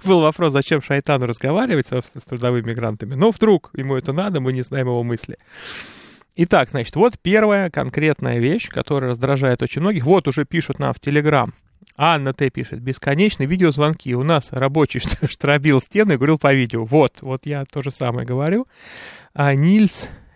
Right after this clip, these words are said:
Михаэл пишет: "Громкость разговора ещё и на видео". Вот, вот, вот, да-да-да. А,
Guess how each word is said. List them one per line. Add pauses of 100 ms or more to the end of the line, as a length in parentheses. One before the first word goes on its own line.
Михаэл
пишет:
"Громкость
разговора
ещё
и
на
видео".
Вот,
вот,
вот,
да-да-да. (920)
А,